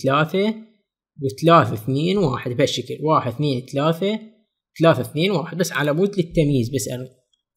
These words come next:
اميز البرنامج. هسه ايش راح اسوي؟ راح اروح افتح برنامج المايكرون اللي هو مسؤول على برمجة بي إل سي اس سفن ميتين. انت اذا عندك بي إل سي اس سفن ثلاثمية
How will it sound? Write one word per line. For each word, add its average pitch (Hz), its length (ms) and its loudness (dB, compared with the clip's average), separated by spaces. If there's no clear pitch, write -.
اميز 147 300 -2
البرنامج. 139 540 -2
هسه 214 200 2
ايش 202 220 2
راح 190 120 0
اسوي؟ 151 280 2
راح 151 160 -2
اروح 165 200 -2
افتح - 260 -6
برنامج 143 460 2
المايكرون 165 580 2
اللي 135 240 -2
هو 165 180 4
مسؤول 180 440 0
على 160 480 0
برمجة 151 600 4
بي 165 280 -2
إل 165 100 -4
سي 165 240 -4
اس 151 60 2
سفن 170 300 0
ميتين. 135 280 -2
انت 202 140 2
اذا 151 140 6
عندك 165 360 -2
بي 196 200 0
إل 160 100 -2
سي 156 180 -4
اس 190 60 0
سفن 143 520 0
ثلاثمية 190 560 2